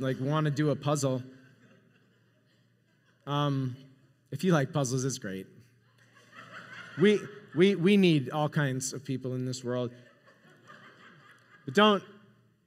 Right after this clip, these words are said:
you're coming to the wrong family if you're coming, "Hey, would you guys like to do this pu-," no,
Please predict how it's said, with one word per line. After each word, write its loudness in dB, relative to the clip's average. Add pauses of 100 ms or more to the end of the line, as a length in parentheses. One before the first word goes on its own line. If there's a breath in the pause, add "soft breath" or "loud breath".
(260)
you're -10
coming 2
to 0
the 0
wrong 0
family -2
if -8
you're -4
coming, -4
"Hey, -4
would -2
you -4
guys 0
like 0
to -4
do -2
this -4
pu-," -8
no, -10